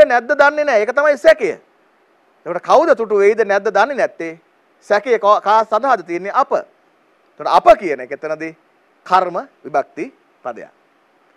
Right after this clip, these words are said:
ප්‍රයෝජ්‍ය ක්‍රියාවක් සහිත වාක්‍යයක ප්‍රයෝජක කර්තෘ පදය. ප්‍රයෝජක කර්තෘ පදය. මේක පටලා ගන්න නැතුව මතක තියාගන්න පැහැදිලිව. ප්‍රයෝජක කියන්නේ ක්‍රියාව කරන කෙනා, ප්‍රයෝජ්‍ය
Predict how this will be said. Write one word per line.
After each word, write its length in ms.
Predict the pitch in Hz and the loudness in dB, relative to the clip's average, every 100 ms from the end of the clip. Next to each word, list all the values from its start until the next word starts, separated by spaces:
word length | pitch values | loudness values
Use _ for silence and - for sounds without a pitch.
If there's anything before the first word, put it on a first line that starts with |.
| _ _ _ _ _ _ _ _ _ | _ _ _ _ _ _ _ _ _
ප්‍රයෝජ්‍ය 380 | 285 285 330 302 | 4 4 6 2
ක්‍රියාවක් 380 | 294 240 214 202 | 4 2 4 2
සහිත 260 | - 185 175 | -2 -6 -4
වාක්‍යයක 600 | 170 156 156 - 175 175 311 294 _ _ _ _ | -2 -2 -4 -6 -6 0 -2 -2 _ _ _ _
ප්‍රයෝජක 720 | 175 214 240 233 233 160 214 349 330 | -2 0 2 2 0 -2 -2 4 4
කර්තෘ 300 | 277 262 247 233 | 4 2 0 0
පදය. 320 | 196 151 101 - _ _ _ _ _ _ _ _ - | 2 0 -4 -10 _ _ _ _ _ _ _ _ -4
ප්‍රයෝජක 520 | 190 220 226 196 233 320 | 2 2 2 0 4 4
කර්තෘ 280 | 254 240 208 196 | 6 2 2 -2
පදය. 280 | 160 120 82 _ _ _ - | -2 -6 -12 _ _ _ -16
මේක 140 | 165 170 151 - | -6 -2 -4 -4
පටලා 400 | 156 190 196 214 | -6 0 2 2
ගන්න 200 | 214 214 | 2 0
නැතුව 400 | 214 240 277 - | -2 0 0 0
මතක 280 | 202 208 208 | -4 -6 -6
තියාගන්න 440 | 202 190 180 170 | -2 -2 -2 -4
පැහැදිලිව. 560 | 156 147 139 147 180 262 _ _ - | -6 -4 -4 -4 -6 -6 _ _ -6
ප්‍රයෝජක 560 | 175 202 202 180 208 262 | -2 2 0 0 -4 -2
කියන්නේ 340 | 233 202 185 | 0 0 -2
ක්‍රියාව 380 | 180 180 170 160 | -4 0 0 -2
කරන 320 | 214 233 185 | -4 -4 -6
කෙනා, 300 | 139 139 151 | -10 -8 -8
ප්‍රයෝජ්‍ය 680 | - 175 180 180 131 180 | -6 -6 -4 -6 -2 6